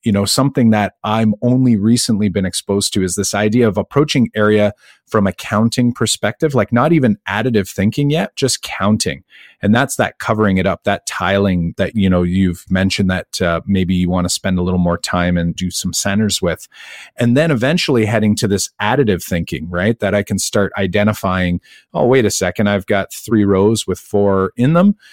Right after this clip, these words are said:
and I could add four plus four plus four," you know, start doing the skip counting idea. And then we get into this multiplicative thinking, right? And, like, that's, like, the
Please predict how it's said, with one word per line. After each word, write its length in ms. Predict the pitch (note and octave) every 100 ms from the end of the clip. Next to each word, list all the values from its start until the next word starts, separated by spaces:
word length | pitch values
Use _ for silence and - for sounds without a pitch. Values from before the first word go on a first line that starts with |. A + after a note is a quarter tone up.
| - _
and 120 | G2+
I 80 | G2+
could 160 | G2+ -
add 280 | G#2 G2
four 300 | - G2+ G2+
plus 300 | G2 - -
four 260 | - G#2 F#2+
plus 240 | - F#2+
four," 260 | - G#2 A2
you 80 | G#2
know, 140 | G2
start 320 | F#2+ - F#2+
doing 240 | - G2+ F#2
the 80 | F2
skip 380 | - - A#2+
counting 480 | - A#2 A#2 A#2 A2
idea. 480 | A2 G#2+ A2 A2+ C#3 _ _ -
And 280 | B2 A#2+ A2
then 480 | B2+ D3 D3 A#2+ A2
we 140 | G#2
get 180 | A#2 G#2+
into 180 | G#2+ G2+
this 240 | F#2+ -
multiplicative 880 | G2 F#2 G2 - - - F2 F2 E2+
thinking, 420 | - F2+ F2+ D#2+
right? 220 | D#2+ F#2+
And, 80 | F#2
like, 160 | G2 F2
that's, 320 | G#2 A#2 -
like, 320 | G#2 F#2 - _ - _
the 160 | - F#2+